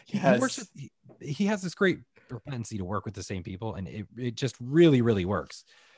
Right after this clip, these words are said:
Speaker 1: So what we're gonna do today, we're gonna break down a couple of things. We're gonna talk about some s-, our favorite scenes, our favorite moments, you know, some,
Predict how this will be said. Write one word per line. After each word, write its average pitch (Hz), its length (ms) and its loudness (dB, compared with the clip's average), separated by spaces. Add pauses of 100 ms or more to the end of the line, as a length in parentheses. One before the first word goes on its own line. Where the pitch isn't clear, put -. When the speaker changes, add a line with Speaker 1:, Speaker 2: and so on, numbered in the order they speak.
(160)
Speaker 1:
So 156 300 6
what 175 260 4
we're 220 120 8
gonna 214 140 6
do 170 360 8 (200)
today, 147 240 2
we're 117 160 -4
gonna 131 280 0 (280)
break 139 180 2
down 131 180 4
a 110 60 0
couple 120 280 -4
of 107 80 -6 (100)
things. 131 220 -2
We're 117 100 -6
gonna 113 100 -4
talk 120 260 -2
about 113 220 -6
some 107 140 -10
s-, - 260 -14
our - 80 -12
favorite 95 340 -10
scenes, 180 360 -2
our 113 40 -2
favorite 107 300 -4
moments, 160 500 0
you 123 60 -4
know, 104 100 -4
some, 95 220 -8